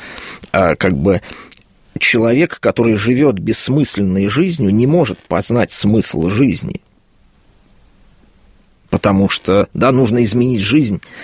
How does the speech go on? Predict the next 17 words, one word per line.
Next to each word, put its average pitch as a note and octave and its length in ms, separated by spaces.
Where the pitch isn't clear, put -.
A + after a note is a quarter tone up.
тогда G#2 340
поймёшь G#2 440
её F#2 180
смысл. - 540
А, F2+ 520
но C3 140
всё-таки, - 760
но A2 140
всё-таки D#3+ 680
речь B2+ 340
идёт B2+ 240
именно B2+ 400
вот G#2+ 220
об G#2 160
этой, G#2+ 340
как D#2 180
бы, D#2 140